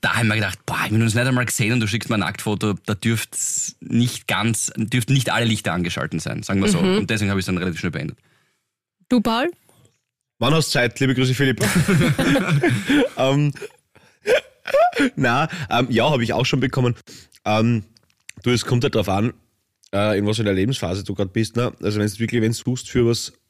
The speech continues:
Speaker 3: Längeres, dann, glaub ich, ist so eine Person, ähm, schließt sich da ein bisschen selber aus,
Speaker 2: Mhm.
Speaker 3: finde ich.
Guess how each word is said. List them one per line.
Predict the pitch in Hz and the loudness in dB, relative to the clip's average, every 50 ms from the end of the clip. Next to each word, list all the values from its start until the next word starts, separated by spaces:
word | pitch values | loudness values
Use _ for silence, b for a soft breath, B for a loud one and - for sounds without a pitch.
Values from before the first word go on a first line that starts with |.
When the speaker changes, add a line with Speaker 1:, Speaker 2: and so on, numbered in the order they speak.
| _ _ | _ _
Speaker 3:
Längeres, | 104 98 101 110 113 117 117 113 - | -2 0 2 2 2 2 0 0 -2
dann, | - 113 107 104 104 107 _ B B B B B B B B B _ _ _ _ | -2 -2 -2 -2 -4 -6 _ B B B B B B B B B _ _ _ _
glaub | - 101 101 | -2 0 2
ich, | 107 107 | 2 2
ist | 107 - - | 0 -2 0
so | - 107 | 0 0
eine | 101 | 0
Person, | - 107 104 - 104 95 101 110 113 110 _ _ _ _ _ _ - _ _ _ _ | 0 -2 -2 0 0 0 0 0 -2 -4 _ _ _ _ _ _ -20 _ _ _ _
ähm, | 90 95 98 107 113 107 | 0 0 2 2 0 -2
schließt | 110 - - 117 113 - | -6 -4 -2 -2 -2 -2
sich | 127 113 | -2 -2
da | 120 | -2
ein | - | -2
bisschen | 113 110 110 | 0 -4 -2
selber | - 110 117 123 | -2 0 0 2
aus, | 107 98 110 | 0 0 2
Speaker 2:
Mhm. | 226 208 202 220 220 | 2 2 4 2 2
Speaker 3:
finde | 214 107 123 | 0 0 -2
ich. | 147 | -4